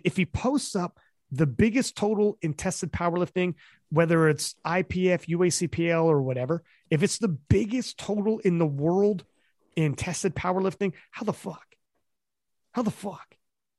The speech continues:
You know, that's a massive, throw your calculators out. Kilo is the best calculation to use. And my man's got it. So, um,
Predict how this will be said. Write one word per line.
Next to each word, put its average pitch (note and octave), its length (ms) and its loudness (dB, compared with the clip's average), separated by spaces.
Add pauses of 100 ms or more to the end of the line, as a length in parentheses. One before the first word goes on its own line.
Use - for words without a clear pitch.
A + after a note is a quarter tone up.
(280)
You D#3+ 100 6
know, E3 140 4
that's F3+ 180 0
a E3+ 80 2
massive, F#3 800 0 (140)
throw B3 400 -4
your G#3 260 2
calculators F3+ 720 -2
out. D3+ 300 -2 (280)
Kilo D#3+ 560 0
is C#3+ 200 -2
the D#3 80 -2
best D3 280 0
calculation D3+ 720 -4
to C#3 80 -4
use. C#3 420 -2 (380)
And D3+ 400 6
my D#3+ 140 4
man's E3 340 2
got C#3 280 0
it. C#3 140 -10 (240)
So, F#3 400 4
um, D#3+ 380 4